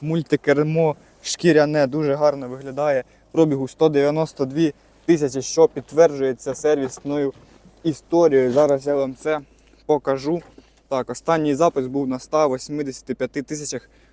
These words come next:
в двадцять четвертому році.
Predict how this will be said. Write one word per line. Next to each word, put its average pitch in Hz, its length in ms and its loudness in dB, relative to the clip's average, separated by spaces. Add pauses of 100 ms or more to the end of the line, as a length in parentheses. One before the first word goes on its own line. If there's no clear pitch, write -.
(120)
в - 20 -14
двадцять 143 420 4
четвертому 135 680 0 (320)
році. 123 540 6